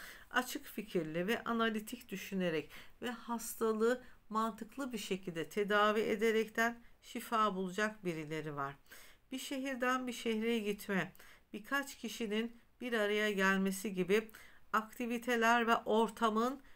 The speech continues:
ve kişilerin değişmesi de söz konusu olacak. Yani kişiler değişiyor derken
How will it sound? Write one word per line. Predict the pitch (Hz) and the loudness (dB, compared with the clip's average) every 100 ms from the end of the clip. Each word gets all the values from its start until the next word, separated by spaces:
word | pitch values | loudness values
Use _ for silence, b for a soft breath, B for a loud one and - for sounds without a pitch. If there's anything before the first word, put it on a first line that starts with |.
| b 233 | b -6
ve | 233 | -4
kişilerin | 247 - 240 220 233 247 | -4 -4 2 2 2 2
değişmesi | 214 214 202 - 202 - 196 | 2 2 0 -2 -4 -2 0
de | 190 | 0
söz | 190 170 - | 0 -4 -4
konusu | 180 165 - 160 | -6 -6 -6 -6
olacak. | 160 165 175 180 | -4 0 -2 0
Yani | 202 196 | 0 0
kişiler | 190 - - 214 208 | -2 -4 4 4 6
değişiyor | 214 202 - 214 | 4 2 0 -4
derken | 330 302 185 | -2 -2 -2